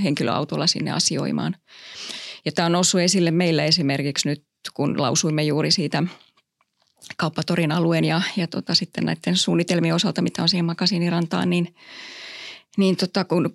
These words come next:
kun olemme kysyneet niin kuin torikauppialta ja kauppahallikauppialta ja niitä laivureita, jotka tällä alueella toimivat, niin, niin tota, ovat erityisen huolissaan siitä, että kun sieltä on ihan tietoisesti viety nyt näitä, näitä tota, parkkipaikkoja alueelta,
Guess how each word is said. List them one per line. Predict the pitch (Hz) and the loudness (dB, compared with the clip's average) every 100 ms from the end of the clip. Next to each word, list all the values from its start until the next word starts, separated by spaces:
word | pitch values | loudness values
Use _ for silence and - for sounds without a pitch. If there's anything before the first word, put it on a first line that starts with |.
| - | -4
kun | - 175 | 0 2
olemme | 190 190 202 - | 4 4 4 2
kysyneet | 196 196 175 170 | 2 4 2 0
niin | 170 | -2
kuin | 156 | 0
torikauppialta | - 165 151 160 160 160 156 - | 0 0 0 -2 -2 -2 -2 -2
ja | 160 | -2
kauppahallikauppialta | 160 160 180 170 175 170 170 170 160 175 | -2 -2 0 0 0 -2 0 -2 -2 0
ja | 170 | 0
niitä | 165 165 | 0 0
laivureita, | 180 180 180 175 175 | 0 2 2 0 -2
jotka | 170 170 | -4 -4
tällä | 175 175 170 | -2 0 0
alueella | 170 165 170 | 2 0 0
toimivat, | 175 165 160 143 160 - | 0 0 2 0 -4 -2
niin, | 143 143 - | -2 -2 -2
niin | 175 - | -2 -2
tota, | 170 - 151 | -4 -4 -4
ovat | 160 160 | -2 -2
erityisen | 180 170 170 196 | -2 -2 0 2
huolissaan | 208 196 185 190 | 2 2 2 2
siitä, | 196 208 185 160 | 4 2 2 -2
että | 160 - | -2 -2
kun | 175 | 0
sieltä | 156 160 | 0 0
on | 160 | 0
ihan | 170 | 0
tietoisesti | 165 156 160 165 - | 0 0 0 0 0
viety | 156 160 160 | 0 2 2
nyt | 147 - | -2 0
näitä, | 156 147 160 143 131 | -2 0 0 0 0
näitä | 147 139 160 | -2 -4 -6
tota, | - - 160 | -8 -8 -6
parkkipaikkoja | 165 - 208 226 220 202 - | -6 -6 -2 -2 0 0 2
alueelta, | 175 170 156 - | 2 2 0 -2